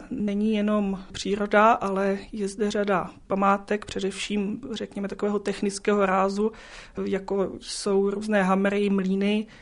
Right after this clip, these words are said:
či vodní nádrže budované za účelem plavení dřeva. A nesmíme ani zapomenout na zajímavé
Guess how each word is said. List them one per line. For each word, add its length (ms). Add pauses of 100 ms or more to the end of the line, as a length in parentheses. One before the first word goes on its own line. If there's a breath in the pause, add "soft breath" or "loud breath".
(480 loud breath)
či 480
vodní 280
nádrže 680
budované 600
za 120
účelem 380
plavení 400
dřeva. 520 (640 loud breath)
A 240
nesmíme 360
ani 140
zapomenout 460
na 120
zajímavé 720